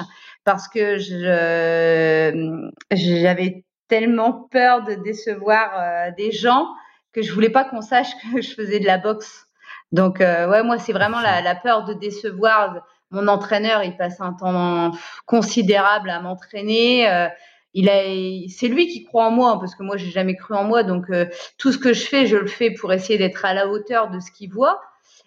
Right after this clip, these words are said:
Speaker 1: Et, euh,
Speaker 2: Ouais.
Speaker 1: voilà, euh, quand, euh, quand, euh, je suis pas à la hauteur,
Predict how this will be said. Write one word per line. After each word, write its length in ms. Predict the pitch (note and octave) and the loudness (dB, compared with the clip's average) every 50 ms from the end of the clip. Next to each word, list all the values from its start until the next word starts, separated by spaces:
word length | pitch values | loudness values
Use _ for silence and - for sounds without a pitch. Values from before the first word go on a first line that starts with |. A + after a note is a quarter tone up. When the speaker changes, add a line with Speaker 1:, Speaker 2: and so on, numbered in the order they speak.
| _ - | _ -2
Speaker 1:
Et, 260 | - F#3+ G3 F#3+ G3 G3 | 2 4 4 4 4 4
euh, 420 | G3 F#3+ F#3+ F#3+ F#3+ F#3+ F#3+ F#3+ F#3 | 2 2 2 2 2 2 2 2 2
Speaker 2:
Ouais. 20 | |
Speaker 1:
voilà, 320 | F#3 A3+ B3+ C4 A#3 G3+ F#3 | 2 2 4 4 2 0 -2
euh, 240 | F3 D#3+ D#3+ E3 E3 - | -6 -8 -10 -12 -12 -12
quand, 300 | - A3 G3 F#3+ F#3+ - | -12 -12 -12 -12 -8 -6
euh, 120 | A#3 F#3+ F3+ | -4 -4 -4
quand, 380 | F3+ - G#3+ G3+ F#3+ F#3+ G3 | -2 0 0 0 0 0 -2
euh, 180 | F#3+ F3 F3 E3+ | -2 -2 -2 -2
je 60 | E3+ | -4
suis 220 | E3 - - G#3+ F#3 | -6 -10 -10 -6 -2
pas 120 | G3 G3 | 0 0
à 60 | F3+ | 2
la 140 | F#3 F#3 F3+ | 2 2 2
hauteur, 340 | F#3+ F#3+ F#3+ C4+ C4+ B3+ | 0 -2 0 2 2 2